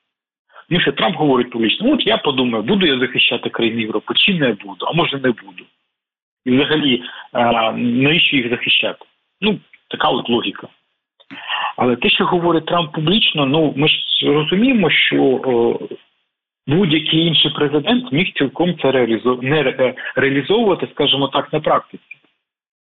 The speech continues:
Тому що, ну, от я собі прекрасно уявляю безліч сценаріїв, в яких, наприклад, Росія нападає на країни Балтії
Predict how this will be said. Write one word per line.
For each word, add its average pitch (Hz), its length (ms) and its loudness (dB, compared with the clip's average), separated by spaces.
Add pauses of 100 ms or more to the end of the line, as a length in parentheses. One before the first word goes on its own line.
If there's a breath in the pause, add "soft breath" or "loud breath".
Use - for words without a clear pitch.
(260)
Тому 165 160 0
що, 151 200 0 (400 loud breath)
ну, 160 100 2
от 147 180 -4
я 269 200 2
собі 156 160 0
прекрасно 151 520 -2
уявляю 131 580 0
безліч 104 600 -2
сценаріїв, 110 760 -2 (680)
в - 20 0
яких, 127 300 0
наприклад, 160 460 0
Росія 120 540 0
нападає 127 540 0
на 107 120 -2
країни 101 420 2
Балтії 98 680 -2